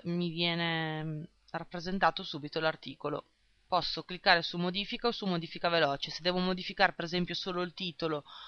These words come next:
faccio modifica veloce. Se devo modificare delle parti interne oppure la categoria, per esempio, se invece devo modificare delle parti interne dell'articolo, chia-, clicco su modifica.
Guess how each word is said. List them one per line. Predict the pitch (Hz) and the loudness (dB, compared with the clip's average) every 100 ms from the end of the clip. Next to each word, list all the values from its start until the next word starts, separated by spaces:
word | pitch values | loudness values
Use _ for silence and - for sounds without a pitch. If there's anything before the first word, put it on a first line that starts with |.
| - - - _ _ _ - | -18 -20 -20 _ _ _ -2
faccio | - 165 - 151 | 4 4 2 -2
modifica | 151 165 - 165 | -2 -2 -2 0
veloce. | 160 170 160 156 - 220 | 2 6 6 6 2 -2
Se | - | -2
devo | 175 165 | -2 0
modificare | 170 170 175 160 185 165 160 | 2 0 -2 2 6 8 6
delle | 156 160 | 0 0
parti | - 165 170 175 | 4 4 2 -8
interne | 165 175 165 151 160 156 - | -2 4 4 4 -2 -4 -6
oppure | 175 196 190 | -6 2 4
la | 165 | 4
categoria, | - 165 156 165 151 175 | 2 -2 -4 -2 2 0
per | - | 0
esempio, | 156 160 160 180 254 - - | -2 2 2 0 -8 -10 -8
se | - | 0
invece | 196 202 214 | 2 2 2
devo | 190 | 2
modificare | 196 190 - 202 170 | 0 0 0 4 4
delle | 160 165 | 2 0
parti | 185 180 - | 2 2 -2
interne | 180 185 170 156 | 0 2 2 0
dell'articolo, | 170 220 - 220 220 214 | -2 -4 -4 -2 -2 0
chia-, | 190 - _ | -2 -4 _
clicco | - 190 - | -6 -6 -4
su | 175 180 | -6 -4
modifica. | 160 160 - - 156 - | -4 -6 -10 -12 -8 -8